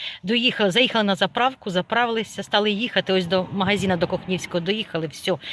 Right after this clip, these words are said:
якийсь звук непонятний. Са-, Саша каже, "Я даже не знаю", все, машина заглохла. Каже, "Навірно, слизало там якийсь етот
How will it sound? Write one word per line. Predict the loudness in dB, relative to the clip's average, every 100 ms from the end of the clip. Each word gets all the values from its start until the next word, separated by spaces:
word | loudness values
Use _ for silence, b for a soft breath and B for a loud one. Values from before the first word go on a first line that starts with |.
| B -6
якийсь | -2 0
звук | 0 -4 -4
непонятний. | -4 -2 -2 -4 -4
Са-, | -4 -6 -6
Саша | -4 -4 -2
каже, | -2 -2
"Я |
даже | -2 -2
не | -4
знаю", | -2 -2 -2
все, | -4
машина | -4 -4 -2
заглохла. | -2 -2 -4 -6 -8 B B B
Каже, | -4 0
"Навірно, | 2 2 0 -2
слизало | -2 -2 0 2 2 0
там | -2 -2
якийсь | -4 -4 -6 -4
етот | -6 -6